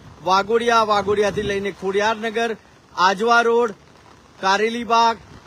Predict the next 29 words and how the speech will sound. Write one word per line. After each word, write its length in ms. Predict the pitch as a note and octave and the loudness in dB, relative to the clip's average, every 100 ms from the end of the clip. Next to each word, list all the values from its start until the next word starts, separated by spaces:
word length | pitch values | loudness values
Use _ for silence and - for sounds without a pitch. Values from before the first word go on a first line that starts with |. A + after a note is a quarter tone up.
| - | -8
તમામ 440 | G#3+ G3+ A3 A#3 G#3+ | -6 0 0 0 -2
ગોત્રી, 560 | G3+ A3 A#3+ A3+ A#3 | -2 -2 -4 -8 -8
સુભાનપુરા, 840 | - G#3+ G3+ A3+ A3 A3 A3+ A3+ A3 G#3+ | -8 -4 -2 -2 -2 -4 0 0 -2 -6
તમામ 420 | G3+ G#3 D4 A#3+ | -4 -2 -2 -4
જગ્યા 360 | A3+ G3 A3 | -8 -4 -4
ઉપર 260 | A3 G#3 G#3+ | -4 -4 -4
હાલ 300 | F#3 G3+ G#3+ - | 0 0 0 -4
પાણી 300 | F#3+ G3+ F#3+ | -6 -6 -6
ભરાઈ 280 | F#3 F#3+ | -6 -4
ગયા 260 | F#3+ F#3+ F#3 | -4 -4 -6
છે. 360 | F#3+ G3+ F#3 - - - - - - - - | -4 -6 -6 -10 -20 -20 -20 -20 -20 -20 -10
મોટા 320 | G3+ A#3+ D4+ | -6 0 0
મોટા 280 | C#4 B3+ B3+ | 0 0 0
દાવા 340 | G#3 G#3+ B3+ D#4 | 2 2 2 0
કરવામાં 520 | B3+ A#3+ A#3 A3+ A3 | -2 -2 -2 0 0
આવે 220 | G#3+ A3 | 0 -2
છે 400 | - A3+ A3+ B3+ _ _ - | -2 -2 -2 -2 _ _ -8
કે 100 | A3+ | -6
અમે 260 | A3 A3+ A3+ | -4 -4 -6
કરોડ 400 | A3 G#3+ A#3+ C4 | -6 -2 -2 -2
રૂપિયાની 400 | A3 A3+ A3 G3+ | -4 -4 -4 -6
કામગીરી 540 | G3+ G3 G#3 B3+ C4+ | -6 -6 -6 -10 -8
કરી 220 | A#3 A3+ | -6 -4
દેવામાં 420 | G#3+ G#3+ G#3 G#3 | -2 -2 -2 -4
આવી 220 | G3+ G3+ F#3 | -4 -6 -10
છે, 340 | G#3 G#3+ A3+ _ - - - | -4 -4 -4 _ -20 -16 -8
પણ 160 | G3+ | -4
એ 120 | G#3+ | -2
દાવા 580 | F#3 G3+ A#3 B3 A3 G3+ | -2 0 2 4 4 2